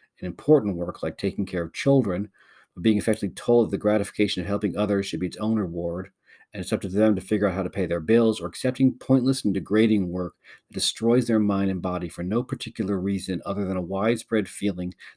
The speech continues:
that if one does not engage in labor that destroys the mind and body, whether or not there's a reason to be doing it,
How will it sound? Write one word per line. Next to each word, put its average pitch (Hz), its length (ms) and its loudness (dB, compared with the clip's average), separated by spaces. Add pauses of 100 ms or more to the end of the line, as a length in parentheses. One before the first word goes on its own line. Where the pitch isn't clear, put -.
that - 120 -10
if - 140 -12
one 110 220 2
does 151 160 4
not 143 200 6
engage 127 320 4
in 117 100 4
labor 117 240 6
that 98 100 0
destroys 147 520 4
the 120 100 0
mind 95 260 2
and 87 120 -6
body, 90 340 -8 (300)
whether 107 280 2
or 104 60 4
not 98 240 0
there's 90 240 -8
a 85 40 -14
reason 131 460 4
to 101 80 -2
be 104 100 2
doing 98 300 0
it, 90 140 -2